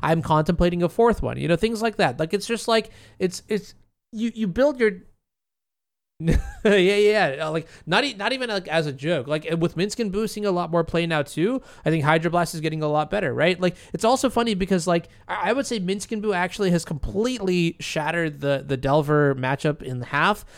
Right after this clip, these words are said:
And, and the reason I say that is because, and, and Daniel, you know, once I finish, you're, you're more than happy to, like, you know, chime your thoughts in, but I think, I think it, it really just split the, uh, the attention of the Delver deck and, like, diverts the focus.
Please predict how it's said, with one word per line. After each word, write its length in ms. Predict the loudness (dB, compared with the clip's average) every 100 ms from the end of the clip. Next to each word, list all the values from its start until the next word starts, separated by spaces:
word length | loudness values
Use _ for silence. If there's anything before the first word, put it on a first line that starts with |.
| -14 0
And, 200 | 2 2
and 240 | 0 2
the 120 | 2
reason 280 | 2 2 2
I 80 | 2
say 160 | 2
that 160 | 2 2
is 100 | 0
because, 300 | -2 -2 -2
and, 180 | -6 -8
and 160 | -6
Daniel, 340 | -2 0 0 0
you 140 | 0
know, 300 | -2 -2 -6 _
once 320 | -6 -4 -2
I 60 | -2
finish, 280 | -2 -4 -4
you're, 180 | -8 -6
you're 200 | -8 -6
more 300 | -6 -2 -2
than 100 | -4
happy 260 | -6 -8
to, 120 | -12
like, 260 | -10 -12 -14 _ _ _ -8
you 120 | -8
know, 60 |
chime 280 | -6 -8 -6
your 100 | -8
thoughts 340 | -4 -4 -4 -6
in, 120 | -2
but 240 | -2 -4 _ _ _ _ _ _ _ -20 _ 0
I 80 |
think, 240 | 2 2 2
I 80 | 2
think 200 | 2 4
it, 160 | 2 2
it 100 | 2
really 260 | 4 4
just 280 | 4 2 0 -10 -8
split 500 | -8 0 2 0 0
the, 400 | 0 2 2 2
uh, 220 | 2 2
the 180 | 2 0
attention 600 | 2 2 2 0 -2 -2
of 160 | -4 0
the 120 | 0
Delver 280 | 2 2 2
deck 220 | 0 -2
and, 160 | -6 -4
like, 160 | -4
diverts 380 | 0 0 0 -2
the 100 | -4
focus. 500 | -2 0 2 0